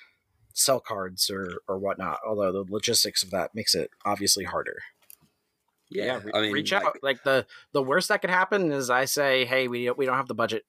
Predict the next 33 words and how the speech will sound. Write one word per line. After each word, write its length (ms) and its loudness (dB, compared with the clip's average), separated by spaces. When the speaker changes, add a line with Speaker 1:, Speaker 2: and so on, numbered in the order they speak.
Speaker 1:
for 140 -4
the 80 -2
rest 200 2
of 40 -8
the 80 -2
year," 200 -6
and 380 0
I 140 0
don't 160 0
Speaker 2:
Yeah. 100 0
Speaker 1:
think 120 -6
that's 200 0
the 80 -8
case 300 0
yet, 260 -8
especially 320 2
for 120 0
smaller 340 2
conventions, 760 -4
right? 300 0
I 40 0
talked 260 0
about, 380 2
Speaker 2:
Yeah. 200 -2
Speaker 1:
uh, 200 -4
Captain 420 -4
Con 260 -2
down 200 -6
the 100 -6
road 180 -6
from 140 -12
my 80 -8
house. 460 -6